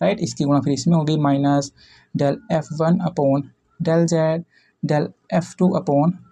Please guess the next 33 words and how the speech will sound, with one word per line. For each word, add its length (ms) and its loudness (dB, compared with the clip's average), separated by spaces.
del 240 0
Y 120 0
is 120 2
equal 320 2
to 120 2
Y 120 0
dot 260 0
upon, 400 -2
यहाँ 120 0
पर 80 -2
ये 200 2
minus 360 0
लगेगा 300 2
क्योंकि 200 -6
ये 120 -2
minus 380 -4
हो 40 -2
जाएगा 220 -2
बीच 220 -8
का, 180 -4
इसको 240 -2
हम 80 4
छुपा 260 0
लेंगे 260 2
तो 100 -2
इसकी 220 -4
गुणा 220 -2
इसमें, 360 -2
then 180 0
इसकी 220 -4
गुणा 240 -2
इसमें, 300 -2
यह 160 0